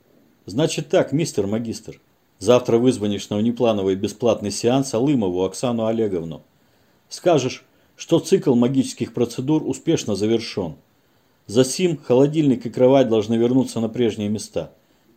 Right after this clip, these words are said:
Веники и прочее магическое барахло вынесено на помойку и ритуально сожжены,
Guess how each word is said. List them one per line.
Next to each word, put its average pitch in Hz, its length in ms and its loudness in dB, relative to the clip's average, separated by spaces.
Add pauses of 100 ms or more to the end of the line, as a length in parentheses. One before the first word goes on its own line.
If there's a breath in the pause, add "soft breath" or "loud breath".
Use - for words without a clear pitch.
(140)
Веники 123 440 4
и 120 60 0
прочее 143 420 0
магическое 104 560 -2
барахло 101 480 -2
вынесено 120 500 0
на 117 120 2
помойку 135 600 0 (300 soft breath)
и 107 80 0
ритуально 151 440 2
сожжены, 131 640 0